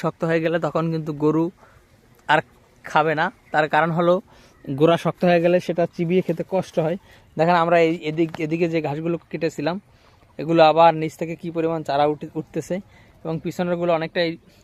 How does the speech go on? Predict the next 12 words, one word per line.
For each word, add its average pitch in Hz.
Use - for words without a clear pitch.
বড় 151
হয়ে 160
গিয়েছে। 151
তো -
দর্শক 190
বন্ধুরা, 202
আমরা 170
বর্তমান 170
সময়ে 185
এই, 170
এখানে 175
যে 175